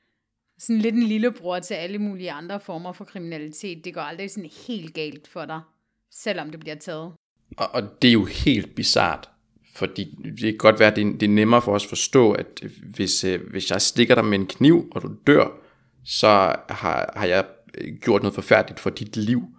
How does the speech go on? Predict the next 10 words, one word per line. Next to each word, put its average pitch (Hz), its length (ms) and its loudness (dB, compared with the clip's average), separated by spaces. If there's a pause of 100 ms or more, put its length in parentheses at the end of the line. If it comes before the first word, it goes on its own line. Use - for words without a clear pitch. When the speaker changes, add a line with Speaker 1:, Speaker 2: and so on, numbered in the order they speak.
(440)
Speaker 2:
Men 101 280 4
hvis 98 140 -2
du - 100 -6
stjæler 127 400 4
hundrede 117 400 2
elleve 110 280 0
millioner 101 720 2 (380)
fra, - 520 0 (100)
øh, - 340 -8 (100)
satspuljemidler, 104 960 0